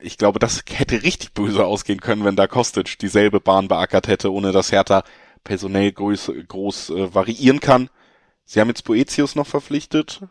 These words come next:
die Hertha, das kann man erwähnen. Tatsächlich aber auf einer Position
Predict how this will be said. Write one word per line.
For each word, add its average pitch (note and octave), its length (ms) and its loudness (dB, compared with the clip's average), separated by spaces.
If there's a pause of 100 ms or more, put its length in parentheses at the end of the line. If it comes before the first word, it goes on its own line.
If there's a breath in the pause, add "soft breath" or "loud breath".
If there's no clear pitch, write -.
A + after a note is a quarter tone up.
(140)
die B2 140 0
Hertha, C3+ 360 2
das A#2+ 200 -4
kann A#2+ 160 -4
man A#2 160 -4
erwähnen. A2 400 0 (400 loud breath)
Tatsächlich - 560 -6
aber - 200 -2
auf G2 200 -6
einer A2 120 0
Position A#2+ 680 0